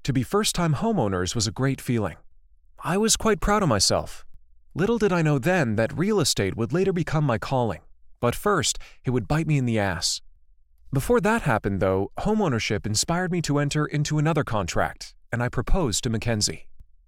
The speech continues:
It was a very Las Vegas proposal, yet understated in its way.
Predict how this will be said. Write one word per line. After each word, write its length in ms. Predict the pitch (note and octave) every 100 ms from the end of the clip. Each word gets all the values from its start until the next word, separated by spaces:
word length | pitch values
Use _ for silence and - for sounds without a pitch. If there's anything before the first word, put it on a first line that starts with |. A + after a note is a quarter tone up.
| - -
It 140 | D#3
was 180 | D#3 D#3+
a 40 |
very 320 | D3 G#3+ A#3
Las 300 | G3+ F3 F3
Vegas 320 | - F#3+ B2 -
proposal, 640 | B2 - B2+ A2+ E2+ - -
yet 380 | B2 C3 - -
understated 600 | E3+ G3+ D#3 - A2 G2
in 120 | G2+ G#2
its 180 | -
way. 320 | A#2+ G#2 D#2+